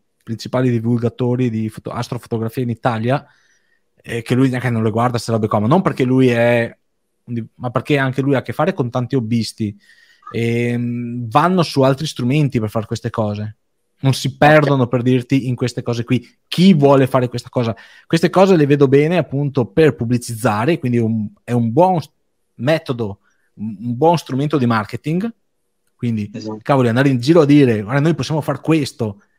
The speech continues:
Speaker 1: ha un impatto bellissimo, cosa che dicevi tu che Pentax non pubblicizzava, eh, però dopo <laughs> dal lato pratico è bello per fare la prova la sera solo in montagna e farla là, basta, morta là.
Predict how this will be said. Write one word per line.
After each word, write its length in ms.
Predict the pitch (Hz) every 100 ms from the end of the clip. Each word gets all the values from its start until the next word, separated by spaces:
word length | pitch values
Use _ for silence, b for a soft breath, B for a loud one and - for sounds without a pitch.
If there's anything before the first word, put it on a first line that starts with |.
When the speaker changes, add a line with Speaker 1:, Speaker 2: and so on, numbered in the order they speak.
| _
Speaker 1:
ha 120 | -
un 160 | 170 151
impatto 580 | 139 135 147 - -
bellissimo, 540 | 117 117 117 117 - 170
cosa 180 | 127 123
che 80 | 110
dicevi 380 | 110 123 117
tu 240 | - 123 120
che 120 | 110
Pentax 400 | 117 117 117 -
non 340 | 110 113 107
pubblicizzava, 880 | 98 107 104 127 117 113 110 151 214 b b b b b b b
eh, 220 | - 123
però 240 | 165 151
dopo 220 | 147 127 -
<laughs> 340 | - - -
dal 100 | 135
lato 260 | 123 - 135
pratico 720 | - 120 117 131 - 143 123 B
è 120 | 131
bello 300 | 120 127 135
per 140 | 123 120
fare 180 | 131 131
la 100 | 123
prova 320 | 135 127 120
la 100 | 120
sera 500 | - 151 139 120 104 b - 123
solo 280 | - 131 131
in 60 |
montagna 420 | 131 120 139 127
e 40 | 113
farla 280 | 135 151 156
là, 80 |
basta, 320 | 113 120 - 107
morta 260 | 110 -
là. 260 | 110 120